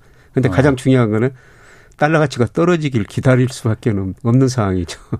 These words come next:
Speaker 2: 어, 달러 가치를, 그러니까 떨어-, 그러니까 외환 개입을 한다면, 하면은
Speaker 1: 예.
Speaker 2: 그게 먹히긴 먹힙니까?
Speaker 1: 먹히죠.
Speaker 2: 그럼 지금은 그 외환 개입을 하고 있는 거예요? 그럼 이렇게 올라갔는데?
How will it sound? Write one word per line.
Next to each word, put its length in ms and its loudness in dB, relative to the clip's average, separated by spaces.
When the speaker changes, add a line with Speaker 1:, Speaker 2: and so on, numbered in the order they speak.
Speaker 2:
어, 280 -6
달러 200 0
가치를, 320 -2
그러니까 320 -6
떨어-, 300 0
그러니까 220 0
외환 420 4
개입을 340 4
한다면, 400 0
하면은 720 2
Speaker 1:
예. 100 -6
Speaker 2:
그게 540 4
먹히긴 400 0
먹힙니까? 640 0
Speaker 1:
먹히죠. 580 0
Speaker 2:
그럼 200 2
지금은 540 0
그 300 4
외환 220 6
개입을 180 4
하고 260 2
있는 200 6
거예요? 140 4
그럼 180 6
이렇게 280 2
올라갔는데? 720 0